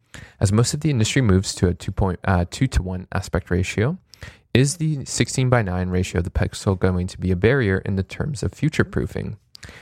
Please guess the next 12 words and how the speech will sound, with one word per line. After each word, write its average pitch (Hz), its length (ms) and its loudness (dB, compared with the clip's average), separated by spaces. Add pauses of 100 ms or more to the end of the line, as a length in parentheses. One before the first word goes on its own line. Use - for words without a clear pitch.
(120)
Is 98 100 6
there 101 120 6
any 98 240 4
indication 101 640 2
of 104 140 0
a, 90 100 -4 (120)
a 92 80 2
OnePlus 98 500 0
improving 95 380 0
their 87 100 0
software 104 480 0
support, - 440 0